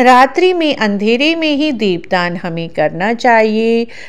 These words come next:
संध्या के समय जब दोनों समय मिलते हैं, सूर्य डूबने के समय ही आप दीपदान करें। दीपदान एक दीप आप तुलसी जी के नीचे जलाएं, दूसरा दीपक आप घर के मंदिर में,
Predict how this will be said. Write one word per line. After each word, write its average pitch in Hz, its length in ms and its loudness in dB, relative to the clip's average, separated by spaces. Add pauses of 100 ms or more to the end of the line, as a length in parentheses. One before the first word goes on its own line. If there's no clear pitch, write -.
(120)
संध्या 339 520 4
के 277 240 2
समय 202 360 -2
जब 185 280 0
दोनों 185 320 -2
समय 180 300 -4
मिलते 170 380 -6
हैं, 226 400 -4 (280)
सूर्य 339 500 4
डूबने 190 420 0
के 185 220 0
समय 185 360 -2
ही 254 340 0 (460)
आप 185 360 0 (840)
दीपदान 175 680 -2
करें। 233 420 2
दीपदान 180 560 -2 (100)
एक 294 420 0
दीप 240 340 -2 (120)
आप 160 380 -2
तुलसी 185 280 -2
जी 254 160 -2
के 262 160 -2
नीचे 247 380 0
जलाएं, 226 560 -2
दूसरा 330 480 2
दीपक 254 520 -2
आप 165 300 -6
घर 185 300 -4
के 170 240 -10
मंदिर 165 460 -4
में, 185 160 -2